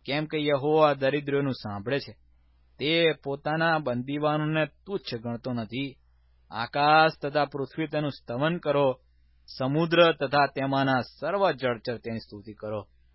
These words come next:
કેમ કે ઈશ્વર સિયોનને તારશે અને યહૂદિયાના નગરોને બાંધશે.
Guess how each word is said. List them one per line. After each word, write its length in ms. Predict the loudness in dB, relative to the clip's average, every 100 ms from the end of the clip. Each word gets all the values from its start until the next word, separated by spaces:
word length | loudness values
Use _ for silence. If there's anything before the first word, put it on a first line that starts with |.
| _ -4
કેમ 220 | -2 -2
કે 140 | -2 -4
ઈશ્વર 640 | -2 -4 -4 0 2 2 0 _ _ -20
સિયોનને 580 | -10 -2 0 0 0 -4
તારશે 540 | -6 -12 -12 -8 -8 -8 _ _ _ _ _ _
અને 180 | -4 -2 0
યહૂદિયાના 640 | 0 0 -2 0 2 2 0
નગરોને 500 | 0 2 2 2 -2
બાંધશે. 520 | -4 -10 -12 -6 -6